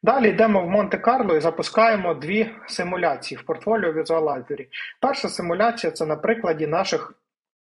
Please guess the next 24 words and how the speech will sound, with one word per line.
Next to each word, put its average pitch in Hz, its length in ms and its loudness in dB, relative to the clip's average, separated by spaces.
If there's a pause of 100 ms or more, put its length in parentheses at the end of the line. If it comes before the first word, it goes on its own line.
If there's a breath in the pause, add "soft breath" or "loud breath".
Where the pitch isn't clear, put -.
(380)
доларових 170 720 2
вкладень. 139 560 0 (280 loud breath)
Тобто 160 280 0
ми, 233 400 2
в 160 60 -6
нас 208 280 0
є 156 200 0
п'ятдесят 165 500 -2
тисяч 160 280 -4
доларів, 143 540 -2 (260 loud breath)
ми 233 160 2
ці 180 200 -4
п'ятдесят 165 580 -2
тисяч 151 320 -4
доларів 135 480 -4
вкладаємо 180 600 0
на 151 120 -2
десять 160 480 -2
років 143 500 -4 (340 loud breath)
у 160 100 -2
фонд 254 420 0
V 135 100 -8
T 165 420 -4 (180)
американський. 147 840 -4